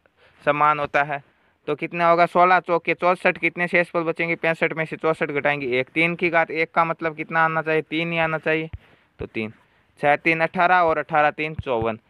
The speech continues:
और चौवन में इकाई का अंक कितना आएगा? चार आएगा, ऑप्शन नंबर डी राइट होगा यहाँ पे।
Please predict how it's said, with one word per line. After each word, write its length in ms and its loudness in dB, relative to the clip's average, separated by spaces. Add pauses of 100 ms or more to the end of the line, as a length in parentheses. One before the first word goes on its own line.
(200)
और 120 2
चौवन 360 2
में 160 -2
इकाई 280 2
का 140 2
अंक 120 -4
कितना 260 -6
आएगा? 280 0
चार 360 4
आएगा, 280 -2
ऑप्शन 360 -4
नंबर 260 -4
डी 240 -4
राइट 260 -4
होगा 200 -6
यहाँ 200 -8
पे। 160 -16